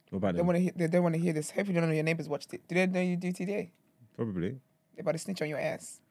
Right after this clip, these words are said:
Speaker 1: Snitch and say what? I left my, they can't, it's not illegal to cook my food, bro. I use a slow cooker when yous are at home and I'm not there.
Speaker 2: So they
Speaker 1: Like,
Speaker 2: can watch it.
Speaker 1: huh?
Speaker 2: They can watch
Speaker 1: Yous
Speaker 2: it.
Speaker 1: can watch it.
Speaker 2: They can check in.
Speaker 1: First response.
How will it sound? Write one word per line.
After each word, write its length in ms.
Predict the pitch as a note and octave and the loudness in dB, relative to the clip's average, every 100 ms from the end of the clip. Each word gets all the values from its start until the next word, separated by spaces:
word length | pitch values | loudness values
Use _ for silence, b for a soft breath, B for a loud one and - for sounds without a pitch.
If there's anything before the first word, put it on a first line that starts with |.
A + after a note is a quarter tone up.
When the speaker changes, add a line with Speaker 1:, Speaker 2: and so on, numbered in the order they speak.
| _ _ | _ _
Speaker 1:
Snitch 280 | - A#3+ G3 | -4 0 2
and 100 | G#3 | 4
say 160 | G#3 | 6
what? 180 | G3 C3 | 6 6
I 100 | B2+ | 6
left 160 | D#3+ E3 | 6 4
my, 100 | D3 | 2
they 100 | B3 | 2
can't, 200 | C4 G#3 | 2 2
it's 100 | F#3+ | 4
not 120 | A#3+ | 6
illegal 600 | G#3 A#3 C4 G#3+ D#3+ A2 F#2+ | 8 10 12 12 12 10 4
to 200 | - D3+ | 4 10
cook 240 | A3 G#3 | 10 12
my 180 | E3 A#2+ | 12 12
food, 460 | - A#3 B3+ F#3 A2+ | 12 12 12 12 12
bro. 340 | D3 A3 B3+ | 12 12 12
I 60 | D3 | 12
use 240 | G3 A3 | 12 12
a 60 | G#3 | 10
slow 240 | - A#3+ | 12 12
cooker 480 | A3+ G3+ F3+ A2+ F#2 - _ - - - | 12 12 12 10 4 -4 _ -20 2 8
when 280 | D3 G3+ | 10 12
yous 200 | G3+ G3+ | 12 12
are 320 | F3+ E3 E3 D#3 | 12 12 12 12
at 40 | |
home 180 | D3+ C#3+ | 12 12
and 80 | D3 | 12
I'm 120 | D3 | 10
not 140 | C#3 | 10
there. 360 | B2+ C3 F#2+ D2 - _ _ _ _ _ _ | 12 12 10 4 -8 _ _ _ _ _ _
Speaker 2:
So 80 | A#3+ | 6
they 80 | G#3+ | 8
Speaker 1:
Like, 100 | F#3+ | 8
Speaker 2:
can 80 | F3 | 6
watch 160 | F3+ | 2
it. 140 | - - _ _ _ | -2 -8 _ _ _
Speaker 1:
huh? 260 | G#2 C#3 A#3+ F#3 | 6 6 6 0
Speaker 2:
They 100 | F#3 | -2
can 100 | C#3+ | 0
watch 140 | C#3+ | 6
Speaker 1:
Yous 140 | C#3 | 8
Speaker 2:
it. 80 | C#3 | 8
Speaker 1:
can 100 | A2+ | 6
watch 160 | A2 - | 4 4
it. 120 | E2 - | 0 -4
Speaker 2:
They 120 | - F3 | -8 -4
can 100 | E3+ | -2
check 220 | - - | 0 0
in. 140 | D3 F3 | -2 2
Speaker 1:
First 200 | B2 A#2+ | 6 6
response. 580 | A2+ A2 F#2 - - - | 4 2 0 -2 -12 -16